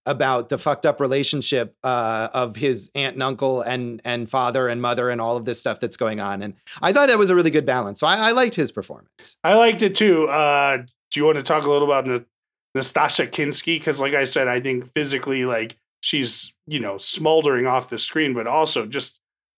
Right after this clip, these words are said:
Speaker 2: really a really great performer here.
Speaker 1: Yeah, but again, I feel like that character has had so little presence in the story up till then that her performance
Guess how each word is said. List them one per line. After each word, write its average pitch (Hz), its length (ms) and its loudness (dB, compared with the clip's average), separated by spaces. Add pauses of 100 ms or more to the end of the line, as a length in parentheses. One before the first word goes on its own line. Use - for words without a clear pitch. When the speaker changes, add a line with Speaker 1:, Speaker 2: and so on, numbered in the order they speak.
Speaker 2:
really 139 560 2
a 110 220 -4 (440)
really 214 460 4
great 123 300 0
performer 127 580 -2
here. 98 320 -14 (760)
Speaker 1:
Yeah, 302 440 6
but 269 120 4
again, 277 240 2
I 202 140 2
feel 269 200 -2
like 277 180 2
that 214 180 2
character 180 760 2
has 131 480 -4 (200)
had 175 240 -2
so 180 260 0
little 190 240 0
presence 185 560 -2
in 170 100 0
the 147 60 -2
story 143 400 0
up 190 140 -2
till 208 140 -2
then 247 340 0 (300)
that 160 160 2
her 180 280 2
performance 180 840 -2